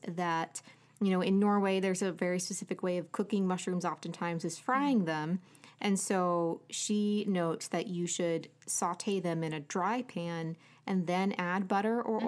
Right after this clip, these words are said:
Speaker 1: oil. So she notes that, you know, in Malaysia, they use, you know, soy sauce and sesame oil. So it just depends on where you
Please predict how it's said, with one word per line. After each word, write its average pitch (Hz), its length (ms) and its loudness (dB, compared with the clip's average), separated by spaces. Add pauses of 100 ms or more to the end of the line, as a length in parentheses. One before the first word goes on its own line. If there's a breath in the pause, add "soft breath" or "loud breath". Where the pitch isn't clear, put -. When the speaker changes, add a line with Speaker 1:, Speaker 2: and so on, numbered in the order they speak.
Speaker 1:
oil. 226 360 0 (380 loud breath)
So 214 180 2
she 226 160 2
notes 202 340 4
that, 185 200 0
you 185 80 0
know, 170 80 0
in 156 100 -2
Malaysia, 196 580 0
they 175 100 0
use, 156 580 -2 (420 loud breath)
you 170 120 -2
know, 160 400 -4
soy 208 320 0
sauce 196 420 2
and 165 80 -2
sesame 233 340 2
oil. 208 200 4
So 214 140 0
it 214 40 -2
just 254 180 -2
depends 196 380 0
on 180 100 2
where 170 80 2
you 165 160 0